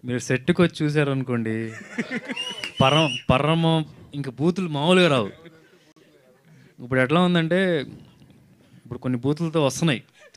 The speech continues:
కనిపిస్తుంది కదా. డైలాగులు రాయాల్సిన అవసరం లేదు. ఇందాక అనిల్ గారితో discussion, డైలాగులు రాయాల్సిన అవసరం ఉండదు, ఇంకా తిట్లే. అరే ప-, అరే పడి, ఇప్పుడు హీరో, హీరో, హీరో అను విలన్ మాట్లాడుకోవాలంటే తిట్లే,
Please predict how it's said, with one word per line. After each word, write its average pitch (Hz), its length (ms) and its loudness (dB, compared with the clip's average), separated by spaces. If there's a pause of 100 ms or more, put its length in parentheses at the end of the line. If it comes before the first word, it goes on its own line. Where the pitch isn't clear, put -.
కనిపిస్తుంది 131 400 -8
కదా. 95 160 -8 (840)
డైలాగులు 196 380 4
రాయాల్సిన 180 320 0
అవసరం 147 320 -4
లేదు. 127 120 -2
ఇందాక 147 260 -2
అనిల్ 139 320 -2
గారితో 156 360 -4
discussion, 135 540 -12 (320)
డైలాగులు 185 380 10
రాయాల్సిన 165 360 6
అవసరం 156 260 4
ఉండదు, 135 340 -4 (100)
ఇంకా 135 160 -6 (120)
తిట్లే. 160 420 6 (180)
అరే 139 80 2
ప-, - 160 -6 (680)
అరే - 100 -14
పడి, 214 300 0 (840)
ఇప్పుడు 165 280 6 (1500)
హీరో, 185 240 8
హీరో, 180 420 8
హీరో 170 320 0
అను 170 160 0
విలన్ 165 240 4
మాట్లాడుకోవాలంటే 156 840 4 (300)
తిట్లే, 175 360 4